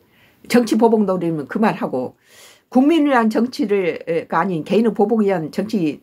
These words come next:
에, 창출은 더 이상 있어서는 안 된다고 봅니다. 그래서 제가 오늘 정치 코멘트로, 어,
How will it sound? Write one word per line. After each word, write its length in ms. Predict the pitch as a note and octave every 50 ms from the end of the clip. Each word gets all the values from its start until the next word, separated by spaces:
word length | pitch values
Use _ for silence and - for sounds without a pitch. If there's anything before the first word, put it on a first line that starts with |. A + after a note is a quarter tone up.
| - -
에, 240 | D3+ D3+ C3 - -
창출은 560 | - - D#4 - - - D#3 C#3+ C3 A2+ -
더 100 | - -
이상 260 | A#3 B3 G#3+ F3+ D#3+
있어서는 420 | - - G#3 A3 B3+ A3+ G#3+ D3 B2
안 100 | C3+ E3+
된다고 440 | G3 F#3+ E3 C#3+ B2+ B2+ - - - _ _ _
봅니다. 440 | _ - D#3+ D#3 C3+ A2+ - - - _ _ _ _ _ _
그래서 280 | - A3 A3+ A3 F#3+ F3
제가 400 | - F#3 F3 D#3+ D3+ C#3 - - _ _ _ _ _ -
오늘 200 | F#3+ G3+ F#3 -
정치 420 | - A3 G#3+ G#3+ - - D#3 C#3+
코멘트로, 680 | - - B3 A#3 G#3 F3+ - E3+ C#3 B2+ A#2+ - - _ _ _ _ _ _ _
어, 200 | - C#3+ B2+ F#2